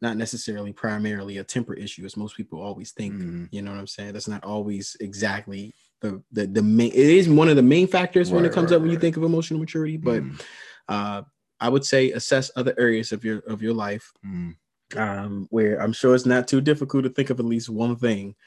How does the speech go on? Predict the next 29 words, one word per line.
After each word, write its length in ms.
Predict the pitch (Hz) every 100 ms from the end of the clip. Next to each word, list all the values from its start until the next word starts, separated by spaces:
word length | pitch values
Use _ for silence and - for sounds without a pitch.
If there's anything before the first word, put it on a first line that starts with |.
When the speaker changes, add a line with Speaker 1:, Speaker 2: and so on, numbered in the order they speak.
| _ _ -
Speaker 1:
where 300 | 110 104 104
you 220 | 104 110
can 380 | 107 107 101 101 _ _ _ _ _
take 240 | - 135 127
some 240 | - 117
of 100 | 110
these, 460 | 110 104 104 - -
uh, 280 | 98 98 98 107
gems 580 | 113 107 98 95 - _ -
that 100 | 110
Speaker 2:
Mm. 60 | 101
Speaker 1:
we've 180 | 98 98
shared 440 | - 104 98 95 _ _ -
and 220 | 104 98
apply 460 | 123 - 127 117 113
that 340 | 104 98 - _ _ _ -
to, 520 | - 107 101 92 95 -
um, 520 | 101 95 92 95 110 _
your 400 | 110 113 107 113 _
situations 840 | - 104 - 98 98 - 143 143 - 90
Speaker 2:
Mm. 300 | 87 87 82
Speaker 1:
and 760 | 110 107 107 104 104 104 101 104 _ _ _ -
just 180 | 135 -
kinda 580 | 143 139 135 127 120 -
prep 260 | - 143 143
yourself 460 | 139 - 131 -
in 80 | 127
a 60 | 120
way 580 | 123 117 117 117 113